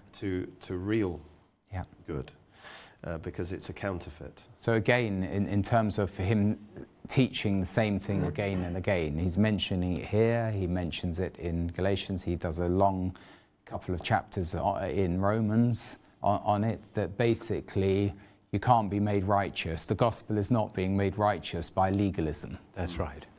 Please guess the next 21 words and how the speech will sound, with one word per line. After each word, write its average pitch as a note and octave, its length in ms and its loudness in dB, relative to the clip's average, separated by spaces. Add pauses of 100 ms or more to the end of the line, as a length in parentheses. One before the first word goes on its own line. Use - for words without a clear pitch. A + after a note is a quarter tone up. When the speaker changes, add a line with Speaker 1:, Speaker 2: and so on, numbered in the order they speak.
(260)
Speaker 2:
You G#2 80 -2
can't G#2+ 380 2
do A#2 140 6
it. C#2+ 460 -4
And G2 240 2
you G2 240 2
know, G2+ 140 2
he G2+ 120 4
goes G2+ 320 2
through G2+ 160 2
it D#2 60 0
in G2 140 0
great A2 460 2
detail E2 420 -2
in E2 120 -2
Romans, E2+ 540 -2
gives G2 240 0
the G2 80 -2
best - 360 0
example F2+ 600 -2
of, D#2 140 -6